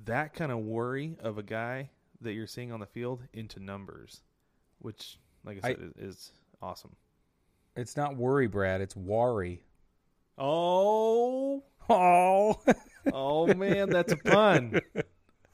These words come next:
Speaker 1: We've been teaching Wilson
Speaker 2: Whoa.
Speaker 1: about puns lately, and so he's, like, trying all the time to make all these punny jokes.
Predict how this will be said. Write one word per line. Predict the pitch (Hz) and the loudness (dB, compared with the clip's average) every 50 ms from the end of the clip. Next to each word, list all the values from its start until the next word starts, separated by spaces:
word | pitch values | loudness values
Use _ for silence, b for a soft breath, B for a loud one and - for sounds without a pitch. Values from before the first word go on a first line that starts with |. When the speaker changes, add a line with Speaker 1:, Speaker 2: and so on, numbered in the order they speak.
| b b b b b b | b b b b b b
Speaker 1:
We've | b 135 | b -4
been | 139 143 139 | -4 -2 -2
teaching | - 175 156 160 139 131 | -2 -4 -4 -2 -2 0
Wilson | 135 135 135 233 254 | 0 0 2 2 2
Speaker 2:
Whoa. | 254 262 | 2 4
Speaker 1:
about | - - - | 2 2 0
puns | - - 127 127 127 123 113 | -2 -6 -6 -4 -6 -6 -6
lately, | 113 107 104 82 104 104 101 98 - b b b b b b | -6 -4 -6 -6 -8 -8 -10 -10 -12 b b b b b b
and | b 139 123 | b -6 -2
so | - 127 | 0 0
he's, | 127 131 117 123 | 2 2 2 0
like, | 135 147 147 - | 0 0 -2 -4
trying | - - 143 127 127 135 127 123 120 | -4 -2 -2 0 0 0 0 0 0
all | 117 113 120 | 0 0 0
the | 117 113 | -2 -4
time | - - 123 120 117 | -6 -6 -6 -6 -6
to | 113 | -6
make | 113 110 110 - | -8 -8 -6 -4
all | 117 113 | -4 -4
these | 107 110 104 98 - | -2 -4 -6 -8 -10
punny | - - 120 110 110 104 | -10 -10 -8 -8 -8 -10
jokes. | 98 110 107 104 104 98 - - - | -8 -8 -8 -8 -10 -12 -14 -18 -20